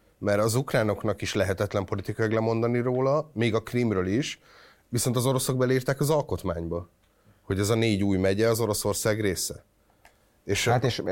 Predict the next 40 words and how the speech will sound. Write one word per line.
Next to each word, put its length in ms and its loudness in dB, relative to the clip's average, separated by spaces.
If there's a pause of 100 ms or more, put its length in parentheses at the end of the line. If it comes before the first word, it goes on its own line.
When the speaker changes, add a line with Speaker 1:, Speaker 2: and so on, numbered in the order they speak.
(160)
Speaker 2:
olyan 200 4
értelemben, 500 2
hogy 100 2
a 60 0
Krím 240 2
visszaszerzéséről 720 2
azért 180 2
nem 100 2
is 100 -2
nagyon 240 -2
van 140 -4
szó, 220 -4
tehát 180 -4
azt 160 -2
azért 160 0
már 100 2
nagyon 140 2
kevesen 320 0
látják 260 4
Speaker 1:
Nem, 80 2
Speaker 2:
ma, 60 4
Speaker 1:
nem, 80 2
Speaker 2:
hogy 120 2
Speaker 1:
az 200 -2
ukránok 420 0
még 200 0
ezzel 220 0
még 100 4
Speaker 2:
Hát 200 6
Speaker 1:
gondolkodnak 400 2
Speaker 2:
igen, 220 4
csak 40 4
Speaker 1:
rajta, 60 2
de 80 2
Speaker 2:
egyelőre 300 4
ugye 160 4
már 140 4
azt 120 0
a 40 4
négy, 300 4